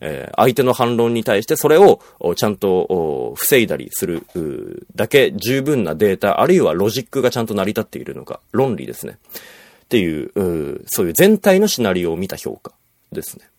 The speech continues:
はい。それか、もちろん英語会話研究会だから、英語力をどれだけ重視するのか。はい。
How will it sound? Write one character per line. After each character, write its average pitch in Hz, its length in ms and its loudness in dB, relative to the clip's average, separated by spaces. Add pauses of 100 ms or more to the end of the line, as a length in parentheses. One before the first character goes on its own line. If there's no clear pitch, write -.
(100)
は 82 140 -14
い。 - 100 -16 (560)
そ - 200 2
れ 233 120 8
か、 240 320 2 (560)
も 113 140 -4
ち - 100 2
ろ 147 100 4
ん 80 60 0
英 95 120 4
語 104 100 0
会 104 160 6
話 101 80 2
研 101 180 -2
究 98 160 -4
会 73 180 -4
だ 71 120 -8
か 67 100 -8
ら、 64 180 -8 (140)
英 139 160 4
語 156 140 6
力 127 200 2
を 76 80 -4
ど 98 120 -2
れ 95 80 2
だ 76 80 -6
け 82 100 -8
重 90 160 -6
視 82 140 -10
す - 100 -12
る 69 100 -10
の 53 120 -18
か。 - 120 -20 (480)
は - 140 -14
い。 - 80 -16